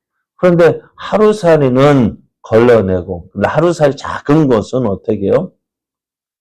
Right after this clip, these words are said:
지키려고 하지만은 큰 일은 어떻다고요? 제대로 하지 않았다는 거예요.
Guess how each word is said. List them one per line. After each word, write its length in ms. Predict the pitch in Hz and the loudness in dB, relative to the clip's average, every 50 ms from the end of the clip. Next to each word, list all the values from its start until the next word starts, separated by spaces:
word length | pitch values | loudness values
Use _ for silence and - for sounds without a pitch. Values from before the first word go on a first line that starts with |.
| _ _ - | _ _ -10
지키려고 680 | - - 135 131 131 - - 123 117 110 98 98 104 | -4 -2 0 0 -2 0 0 2 2 2 2 0 -2
하지만은 760 | 95 - - - 131 123 104 90 - 92 101 98 - 170 180 - _ _ _ _ _ _ _ _ _ _ | -6 -6 -8 -8 -6 -6 -6 -6 -10 -12 -12 -10 -10 -10 -10 -12 _ _ _ _ _ _ _ _ _ _
큰 500 | - - - 76 - - 226 208 185 156 | -8 -4 -4 -2 -2 0 0 0 2 0
일은 240 | 117 98 104 104 92 | 0 0 0 0 -2
어떻다고요? 800 | 87 87 - - 98 - - - - - - 95 101 101 98 - _ _ _ _ _ _ _ _ _ _ _ _ _ _ - | -2 -6 -4 -6 -6 -6 -6 -16 -14 -10 -6 -4 -4 -4 -6 -8 _ _ _ _ _ _ _ _ _ _ _ _ _ _ -12
제대로 460 | - 107 98 92 104 104 104 104 92 | -2 -2 0 0 2 0 0 0 -4
하지 460 | - - - 120 - 127 135 - - _ | -4 -8 -10 -8 -6 -8 -8 -8 -10 _
않았다는 760 | - 101 101 113 123 - - - - - 92 92 87 82 - | -6 -2 0 0 0 -2 -4 -6 -12 -10 -10 -12 -14 -16 -20
거예요. 160 | - - - | -20 -20 -20